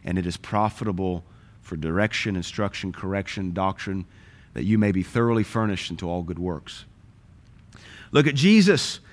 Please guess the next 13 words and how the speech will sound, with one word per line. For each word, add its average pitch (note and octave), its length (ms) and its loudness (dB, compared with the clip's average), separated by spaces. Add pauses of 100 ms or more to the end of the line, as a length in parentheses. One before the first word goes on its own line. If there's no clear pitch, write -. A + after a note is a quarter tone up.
(120)
He E3 180 6
increased F#3+ 480 4
in C3+ 140 4
wisdom. G2 400 2
If F#2 80 -6
Jesus G3+ 480 2
could F#3+ 200 2
increase D3+ 400 2
in B2 120 2
wisdom, B2 460 0 (420)
so B2+ 260 -4
can A2 220 -2
we. F#2+ 240 0